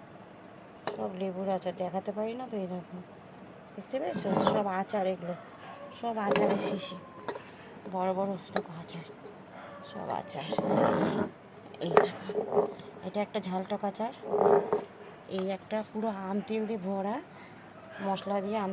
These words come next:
তেল দিয়ে করা রয়েছে, এখনও কিছু হয়নি। হ্যাঁ, আর এই একটা, এটা ঝাল, টক বানানো হয়েছে,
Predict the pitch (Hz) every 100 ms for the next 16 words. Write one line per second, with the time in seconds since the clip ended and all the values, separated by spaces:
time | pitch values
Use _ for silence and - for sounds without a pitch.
0 | 180 202 196 208 185 185 190 220 214 294
1 | 359 - - - 180 190 196 202 - 208
2 | 190 170 170 170 - - - - - -
3 | 254 190 170 - - - 175 170 - 214
4 | 226 220 - 240 226 247 302 - - -
5 | - - 185 196 202 196 226 208 196 202
6 | 214 233 262 208 220 -